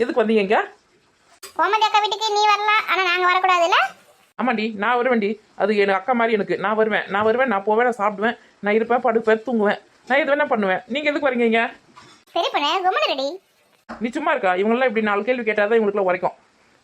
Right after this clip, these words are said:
Speaker 1: எங்க சோறு போடுவாங்களோன்னு ஓடி வர்றது. சோறு, சோறுன்னு. என் வீட்டுல எல்லாம் அடுப்பு தேய்க்க மாட்டீங்களா? சோறு ஆக்க மாட்டீங்களா? ஏன் யார் வீட்டுல சோறு போடுவாங்கன்னு சுத்தின்னு கிடப்பீங்க?
Speaker 2: இதெல்லாம் நீ கேக்குற பாத்தியா? அதான் எனக்கு கஷ்டமா இருக்கு. ஆமா, நீ என்னைக்காவது உன் வீட்டுல அடுப்பு பத்த சோறு ஆக்கிருப்பியா? ஆ, நீ வந்து எங்களை கேள்வி கேக்குற?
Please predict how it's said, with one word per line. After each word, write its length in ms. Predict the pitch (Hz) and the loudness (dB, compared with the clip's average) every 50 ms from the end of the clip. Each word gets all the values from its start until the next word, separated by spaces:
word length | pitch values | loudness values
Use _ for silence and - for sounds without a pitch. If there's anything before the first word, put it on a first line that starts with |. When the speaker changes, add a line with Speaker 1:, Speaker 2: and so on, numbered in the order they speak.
| - 185 | -6 -2
Speaker 1:
எங்க 100 | 208 233 240 | -2 0 2
சோறு 140 | 240 220 214 214 | 2 0 0 0
போடுவாங்களோன்னு 960 | 202 190 196 196 202 202 208 208 208 208 208 208 214 214 214 226 254 294 277 262 | 0 0 2 0 2 2 2 2 2 2 2 2 2 2 4 2 2 2 0 0
ஓடி 120 | 254 247 220 | 2 2 2
வர்றது. 260 | 202 196 175 185 - - - _ _ _ _ _ _ - | 0 0 -2 -2 -4 -6 -6 _ _ _ _ _ _ -2
சோறு, 220 | 202 196 196 196 185 - | 0 2 2 2 2 2
சோறுன்னு. 260 | 196 202 202 202 180 - _ _ _ _ - | 0 0 0 0 -4 -8 _ _ _ _ -2
என் 100 | 226 240 | -2 0
வீட்டுல 180 | 247 285 277 240 | 0 0 0 2
எல்லாம் 220 | 233 247 240 208 202 190 185 | 2 2 2 2 2 0 0
அடுப்பு 180 | 202 226 233 208 | 0 0 -2 -2
தேய்க்க 160 | - 196 185 | -2 0 -2
மாட்டீங்களா? 240 | 170 160 170 175 240 | -2 -2 -2 -2 0
சோறு 100 | 233 208 | 0 -2
ஆக்க 100 | 196 165 | 0 -4
மாட்டீங்களா? 280 | 151 135 131 139 165 208 190 - - _ _ _ _ _ _ - 233 | -8 -6 -4 -2 -2 -2 -2 -4 -10 _ _ _ _ _ _ -2 0
ஏன் 120 | 285 330 277 214 | 0 0 0 0
யார் 120 | 214 233 226 | 0 0 -2
வீட்டுல 180 | 226 233 254 254 | 0 -2 -2 0
சோறு 160 | 262 247 220 | 0 -2 0
போடுவாங்கன்னு 400 | 220 214 208 208 214 214 214 233 | 0 0 0 0 0 -2 -2 -4
சுத்தின்னு 220 | 269 214 254 262 | -4 -6 -4 -4
கிடப்பீங்க? 280 | 277 277 277 277 277 294 320 320 - _ _ _ _ _ _ _ _ _ _ - - | -4 -4 -4 -2 -2 -2 -2 -2 -6 _ _ _ _ _ _ _ _ _ _ -14 -4
Speaker 2:
இதெல்லாம் 280 | 277 370 440 587 622 427 | -2 0 0 0 0 2
நீ 60 | 415 554 554 554 | 0 0 2 0
கேக்குற 200 | 523 571 554 508 466 | 0 0 0 0 0
பாத்தியா? 260 | 392 381 392 392 403 392 349 294 254 233 214 185 - - - _ - - | -2 0 0 0 2 2 2 2 0 -2 -4 -10 -12 -20 -20 _ -8 -8
அதான் 200 | 247 254 294 302 302 | -6 0 0 0 2
எனக்கு 140 | 285 - 240 | 2 -2 -6
கஷ்டமா 260 | 233 - 262 240 233 | -8 -8 -8 -8 -8
இருக்கு. 160 | - - 214 - _ _ _ _ _ _ _ - 330 | -10 -10 -16 -20 _ _ _ _ _ _ _ -2 0
ஆமா, 160 | 370 370 302 294 - - 349 | 0 2 0 0 -4 -2 -2
நீ 60 | 403 453 453 | 0 2 2
என்னைக்காவது 380 | 440 480 - 480 440 440 466 453 | 0 0 2 2 2 2 4 2
உன் 60 | 427 381 | 2 2
வீட்டுல 160 | 381 392 339 | 2 2 2
அடுப்பு 180 | 339 349 349 339 | 0 2 0 0
பத்த 200 | - 320 320 - | -2 -2 -2 0
சோறு 120 | 311 311 285 | 0 0 0
ஆக்கிருப்பியா? 380 | 285 254 247 226 233 269 330 370 254 233 - _ _ _ _ _ _ - | -2 -4 -6 -2 0 2 2 2 0 -2 -8 _ _ _ _ _ _ -2
ஆ, 100 | 571 571 508 | -2 -2 0
நீ 60 | 508 480 | 0 0
வந்து 140 | 480 480 453 | 0 0 0
எங்களை 140 | 427 427 427 427 | 0 0 0 0
கேள்வி 160 | 427 427 415 403 | 0 -2 0 0
கேக்குற? 180 | 392 403 415 | 2 2 4